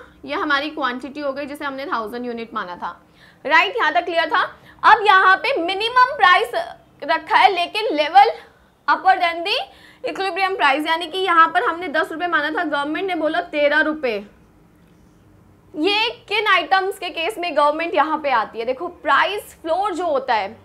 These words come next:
गाइस, वो फिक्स किया जाता है कि जैसे आपके एग्रीकल्चर गुड्स हैं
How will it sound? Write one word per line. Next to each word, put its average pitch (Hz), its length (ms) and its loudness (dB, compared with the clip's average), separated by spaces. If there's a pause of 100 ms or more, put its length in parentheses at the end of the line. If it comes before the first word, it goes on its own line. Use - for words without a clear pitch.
(140)
गाइस, 254 360 -4
वो 330 400 -8
फिक्स - 200 -12 (120)
किया 285 240 -2
जाता 240 320 -4
है 262 200 -4 (560)
कि 403 420 -4 (260)
जैसे 302 240 -4
आपके 294 280 0
एग्रीकल्चर 294 760 -2
गुड्स 220 320 -6
हैं 226 200 -6